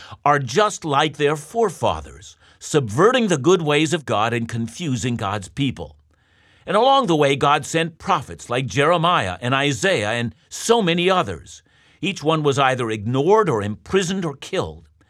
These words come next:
And then finally, the Son in this parable is Jesus himself. Jesus is predicting that the religious teachers of Israel will kill him out of pure hatred for God.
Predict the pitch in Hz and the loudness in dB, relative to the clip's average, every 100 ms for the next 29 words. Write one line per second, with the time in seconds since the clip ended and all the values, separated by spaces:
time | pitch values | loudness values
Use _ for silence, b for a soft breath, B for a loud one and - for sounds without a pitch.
0 | B B B 165 170 - 208 233 233 180 | B B B 0 0 0 0 2 0 0
1 | - - 143 90 98 156 - 165 151 156 | -2 -2 -2 -2 -4 -4 -4 -2 0 0
2 | 165 147 90 135 139 117 131 139 135 - | 0 -2 -4 -2 -2 -4 -8 -8 -6 -2
3 | 135 80 78 - _ B B B B 107 | -2 -4 -10 -20 _ B B B B -4
4 | 185 180 170 - 156 - 139 135 170 233 | -2 0 -2 -2 -6 -4 -4 -2 -2 -6
5 | - 104 120 131 B B 139 135 131 135 | -4 -4 -4 -8 B B -2 -2 -2 0
6 | 175 254 254 - 185 185 160 135 135 214 | 0 0 -2 -2 -2 -2 -2 0 4 4
7 | 160 185 165 131 123 - 220 240 127 104 | 4 2 2 0 -2 -2 2 2 2 0
8 | 107 117 B 147 120 135 117 - - 233 | -2 -4 B -6 -2 -2 -4 -8 -4 2
9 | 240 226 170 _ - 170 156 101 98 104 | 4 2 0 _ -4 -2 -2 -6 -8 -8
10 | - - - - 120 123 135 147 95 69 | -14 -20 -14 -6 -2 -2 0 0 0 -6